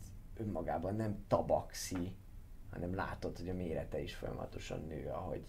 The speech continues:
ahogy, ahogy közelít feléd. És valahogy sejtheted, hogy ez a valami egy ilyen,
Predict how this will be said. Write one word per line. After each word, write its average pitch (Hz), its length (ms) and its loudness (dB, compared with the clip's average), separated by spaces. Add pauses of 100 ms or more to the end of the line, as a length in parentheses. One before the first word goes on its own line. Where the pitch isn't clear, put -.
(140)
ahogy, 85 420 -2
ahogy 76 300 0
közelít - 500 0
feléd. - 460 2 (2000)
És - 460 -2 (1300)
valahogy 147 540 10
sejtheted, 85 760 6
hogy 85 160 2
ez 85 120 2
a 85 100 2
valami 78 440 6
egy 78 240 0
ilyen, 78 380 0